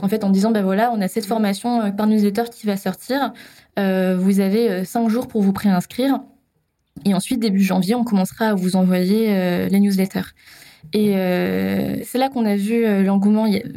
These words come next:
comme je disais, il y a sept cents personnes qui sont inscrites à cette première promotion. Et là, on s'est dit, « Bon, ok, peut-être qu'on va pas en faire juste, euh, un one-shot. » Après, il y avait aussi l'épreuve de, de réalité. Euh, on a commencé à envoyer, euh, les emails. On a eu des taux d'ouverture, euh,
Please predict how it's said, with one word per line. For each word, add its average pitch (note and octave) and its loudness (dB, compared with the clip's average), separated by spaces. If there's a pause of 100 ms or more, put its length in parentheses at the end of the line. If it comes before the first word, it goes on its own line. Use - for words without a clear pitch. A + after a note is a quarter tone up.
(140)
comme G#3 2
je G3+ 4
disais, G#3+ 0
il A#3 2
y - 0
a G3+ -2
sept G#3 -6
cents A3+ 0
personnes A3 0
qui - -16
sont G3+ -4
inscrites G3 -4
à G#3 -2
cette G3 -6
première G#3 0
promotion. G#3 0 (380)
Et G3+ -2
là, G#3 2
on G3+ -2
s'est G#3 -4
dit, « G#3 2
Bon, F#3+ 0
ok, F#3+ -2
peut-être F#3+ -4
qu'on G3+ 0
va F#3 0
pas G3+ -4
en G3 2
faire G3 -2
juste, F#3 -4
euh, F3 0
un F#3 0
one-shot. » F3 -2 (680)
Après, B3 -2
il B3 -6
y A3+ 2
avait F#3+ 0
aussi G3 -4
l'épreuve G#3 -2
de, F3+ -2
de F#3 0
réalité. F3+ -2 (500)
Euh, F#3 2
on F#3 2
a F#3 0
commencé G3 -2
à G3 0
envoyer, F#3+ 0
euh, F3 0
les F#3 -2
emails. G#3 0
On F#3 0
a F#3 2
eu F#3 0
des F3+ 0
taux G3+ -6
d'ouverture, G3 0
euh, F3+ 0